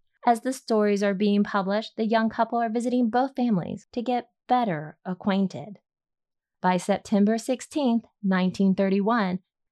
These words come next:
and for some latecomers, seventeenth or later,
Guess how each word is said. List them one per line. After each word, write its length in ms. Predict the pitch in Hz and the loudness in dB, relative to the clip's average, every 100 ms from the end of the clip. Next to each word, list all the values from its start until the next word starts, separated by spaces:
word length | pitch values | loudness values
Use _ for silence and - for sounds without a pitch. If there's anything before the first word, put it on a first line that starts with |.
| _ - | _ -2
and 220 | 175 165 | 0 0
for 160 | 165 | -2
some 360 | 165 - 165 160 | -2 0 0 0
latecomers, 640 | 165 214 - 262 262 294 320 | 0 -2 -2 0 0 -2 -6
seventeenth 880 | - - 202 220 254 226 180 170 - | -12 -2 0 2 2 2 0 0 -2
or 200 | 170 160 | -4 -2
later, 600 | 139 143 170 226 156 185 | -4 -4 -2 0 -2 -4